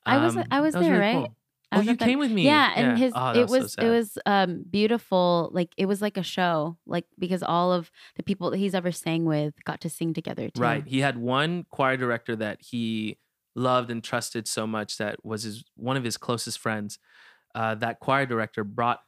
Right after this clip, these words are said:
Speaker 2: anyone who sang with Desmond at all. And I got to be part of that
Speaker 1: Wow.
Speaker 2: choir, shared the music,
Speaker 1: That's so
Speaker 2: and,
Speaker 1: cute.
Speaker 2: and, uh, we sang a really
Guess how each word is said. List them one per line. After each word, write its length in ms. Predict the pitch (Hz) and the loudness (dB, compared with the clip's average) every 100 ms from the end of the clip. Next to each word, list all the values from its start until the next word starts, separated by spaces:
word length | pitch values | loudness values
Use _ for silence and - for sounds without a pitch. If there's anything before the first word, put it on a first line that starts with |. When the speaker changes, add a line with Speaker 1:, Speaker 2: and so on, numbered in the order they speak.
| _ _ - | _ _ -4
Speaker 2:
anyone 540 | 147 180 156 113 98 - _ _ - | 0 2 2 0 -4 -12 _ _ -6
who 160 | 127 | -4
sang 360 | 120 - 123 120 | -2 -2 -2 -2
with 160 | 113 - - - | -6 -8 -16 -10
Desmond 380 | 123 123 117 113 | -4 -2 -2 -2
at 100 | 110 | 0
all. 380 | 113 123 95 - _ _ _ _ | 0 0 -2 -8 _ _ _ _
And 120 | 123 123 | -4 -2
I 100 | 123 | -2
got 140 | 131 | -4
to 80 | 131 | -4
be 140 | 123 | -6
part 200 | 123 127 | -2 -2
of 60 | 117 | -2
that 120 | 110 | -4
Speaker 1:
Wow. 100 | 95 | -6
Speaker 2:
choir, 400 | - 110 107 107 - _ _ _ _ | -4 -4 -4 -8 -12 _ _ _ _
shared 260 | - 123 110 | -6 -4 -4
the 80 | |
music, 460 | 110 110 110 113 117 | -4 -4 -4 -4 -6
Speaker 1:
That's 140 | 107 104 | -6 -4
so 80 | - | -6
Speaker 2:
and, 120 | 104 | -6
Speaker 1:
cute. 380 | - 415 381 - | -8 -8 -8 -8
Speaker 2:
and, 260 | 110 107 107 | -8 -6 -4
uh, 120 | 104 | -4
we 100 | 104 | -4
sang 260 | 110 - 117 | -6 -4 -4
a 60 | 110 | -4
really 500 | 113 113 110 107 | -2 -2 -2 -4